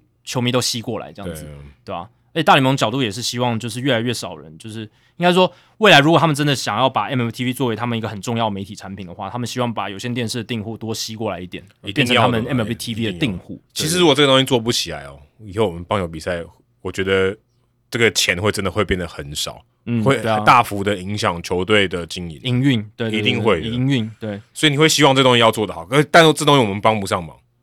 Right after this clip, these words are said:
Speaker 1: 你要，就，就是你球队的底气足不足嘛？
Speaker 2: 就，
Speaker 1: 你的球迷够不够啊？
Speaker 2: 呃，对，我说我们，我们也帮不上忙，
Speaker 1: 对啊。
Speaker 2: 我们要支持，我们已经买M L B T V了，那我们帮不了其他的球队，
Speaker 1: 对，对，
Speaker 2: 就这么多了。
Speaker 1: 对，没错。
Speaker 2: <laughs> 我们就只能贡献这么多。
Speaker 1: 我们只能帮到这里了，剩下要靠你们自己。
Speaker 2: 我，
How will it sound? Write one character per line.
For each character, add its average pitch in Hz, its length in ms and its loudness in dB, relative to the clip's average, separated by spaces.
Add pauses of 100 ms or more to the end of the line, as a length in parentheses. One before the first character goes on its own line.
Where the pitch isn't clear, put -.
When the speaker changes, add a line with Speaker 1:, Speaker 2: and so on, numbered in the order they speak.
(200)
Speaker 1:
你 202 100 0
要， 226 120 0 (200)
就， 233 140 -8
就 240 200 -4
是 226 100 -2
你 165 120 2
球 139 160 -2
队 185 140 0
的 160 80 4
底 107 160 -8
气 151 160 -6
足 113 180 -10
不 123 80 -10
足 101 180 -14
嘛？ 87 160 -14 (100)
Speaker 2:
就， 165 200 -4
Speaker 1:
你 143 100 -6
的 135 100 0
球 160 160 2
迷 196 120 8
够 170 120 8
不 - 0 -
够 - 0 -
啊？ 165 40 8
Speaker 2:
呃， - 0 -
对， 185 40 10
我 185 60 6
说 151 100 6
我 123 40 6
们， 143 160 6
我 139 40 0
们 151 100 6
也 135 60 8
帮 127 160 6
不 123 60 -2
上 123 120 4
忙， 107 80 -2
Speaker 1:
对 131 80 4
啊。 120 40 6
Speaker 2:
我 120 40 4
们 147 80 6
要 170 100 8
支 156 140 0
持， 135 120 0
我 120 40 0
们 117 100 0
已 113 40 0
经 120 80 -4
买 117 80 2
M 117 140 0
L 104 80 0
B 110 120 -4
T 104 220 -8
V 95 180 -8
了， 90 120 -8
那 120 180 -2 (320)
我 120 160 -6
们 120 140 -2
帮 139 160 4
不 143 80 4
了 101 220 4
其 - 140 -8
他 101 140 2
的 95 80 0
球 80 160 -16
队， 80 140 -14
Speaker 1:
对， 127 100 -4
对， 127 80 2
Speaker 2:
就 - 60 4
这 123 40 2
么 117 80 4
多 90 220 0
了。 82 100 -6
Speaker 1:
对， - 40 -12
没 113 120 -4
错。 - 140 -10 (160)
Speaker 2:
<laughs> 143 160 -6 (100)
我 143 60 2
们 160 80 2
就 180 80 4
只 170 160 -2
能 135 140 0
贡 143 160 4
献 143 100 6
这 131 60 6
么 127 60 4
多。 - 20 6
Speaker 1:
我 - 40 6
们 170 80 6
只 156 120 2
能 147 120 4
帮 160 160 6
到 170 120 10
这 147 180 6
里 113 120 2
了， 110 140 -2
剩 165 220 4
下 180 140 6
要 170 80 6
靠 165 160 4
你 139 80 -2
们 117 100 -4
自 127 140 -8
己。 120 200 -6
Speaker 2:
我， 147 140 2